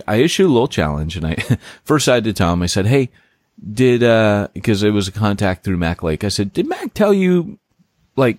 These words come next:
my philosophy of ministry? Did he, did he kinda tell you, like, how I work and how I operate and how I plant? Did he, did he tell you anything about me? Have you, have you listened to my podcast or read any of my books?"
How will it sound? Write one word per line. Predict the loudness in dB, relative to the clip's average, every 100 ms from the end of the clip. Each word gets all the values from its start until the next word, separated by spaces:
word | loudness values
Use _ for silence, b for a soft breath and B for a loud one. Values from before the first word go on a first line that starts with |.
| _
my | 0 0
philosophy | 0 2 2 0 0 0
of | 2
ministry? | 0 -2 -6
Did | -6 -2
he, | 0 -2 _ b b b b -2
did | 0
he | 2
kinda | 0 -4 -4
tell | -2 0 2
you, | 4 2
like, | 0 -2
how | -4 0 0
I |
work | 0 2 0 0 -6
and | -8
how | -4 -2
I | -2 -4 -6 b b b
operate | -2 2 2 2 0
and |
how | -2 0
I | -2
plant? | -4 -4 -2 -4 -6
Did | -8
he, | -8 _
did | -2 0
he |
tell | -2 0 0
you | 0
anything | 0 2 2
about | 2 2 2
me? | 2 0
Have | 2
you, | 0 0
have | -2 0
you | 0 -2
listened | -4 -2 -2 -2
to | -2
my |
podcast | 0 -2 0 0 0
or | 0
read | 0 0
any | 0 -2
of |
my | 0 2
books?" | 2 0 -4